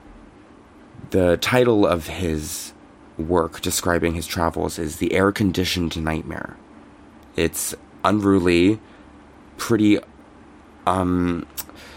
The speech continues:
not very tame, and it's bitter, it's sour, it is more pessimistic than most anything in his career, and it often seems as if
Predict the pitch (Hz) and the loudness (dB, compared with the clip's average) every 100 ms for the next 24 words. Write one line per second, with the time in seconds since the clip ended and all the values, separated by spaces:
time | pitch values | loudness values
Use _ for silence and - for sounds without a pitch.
0 | - - - - - - - - 135 135 | -20 -20 -20 -20 -20 -20 -10 -2 0 4
1 | 135 120 110 113 98 92 120 139 - - | 2 2 2 4 4 6 4 2 -4 -6
2 | 92 98 98 98 - 92 95 - 92 82 | 0 2 4 2 2 0 0 -2 -4 2
3 | 110 117 117 113 113 101 - - 113 101 | 4 6 6 6 4 0 -4 -2 2 2
4 | 101 98 95 95 98 - - - - - | 4 4 4 4 0 -6 -20 -20 -8 0
5 | 92 95 - 90 90 90 90 90 - 104 | 2 2 0 2 4 4 2 -2 0 2
6 | 113 120 123 - 104 101 - 101 95 92 | 2 2 -2 2 2 2 0 -2 0 2
7 | 90 92 92 - 101 107 113 - 110 104 | 2 2 0 0 2 4 2 2 2 4
8 | 104 101 92 90 90 90 90 92 85 - | 2 2 0 0 2 0 -2 -6 -6 -4
9 | 95 110 110 - 98 92 90 - - - | 0 4 4 4 2 2 0 -4 -18 -20
10 | - - 147 - 117 110 101 92 95 95 | -4 0 0 0 0 0 2 2 2 0
11 | 85 95 - | 0 0 -2